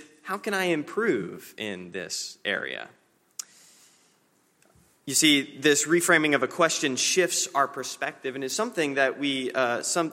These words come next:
that we often need when we find ourselves either asking the wrong questions or asking a question that,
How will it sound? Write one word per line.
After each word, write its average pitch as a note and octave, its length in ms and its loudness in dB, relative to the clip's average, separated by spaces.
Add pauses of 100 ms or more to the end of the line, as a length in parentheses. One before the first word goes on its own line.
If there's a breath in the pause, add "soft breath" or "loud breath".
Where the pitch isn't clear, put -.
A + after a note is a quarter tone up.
that C#3+ 160 2
we C#3 80 2
often C3+ 420 2
need B2+ 360 -4
when B2+ 100 -4
we B2+ 80 0
find D3+ 360 -2
ourselves B2 440 -2
either A#2+ 140 0
asking B2+ 380 -2
the A#2 60 -2
wrong A#2+ 280 0
questions E3 480 -4
or B2+ 60 -2
asking D#3+ 300 -2
a E3 60 -6
question F3+ 300 -4
that, D3+ 180 -4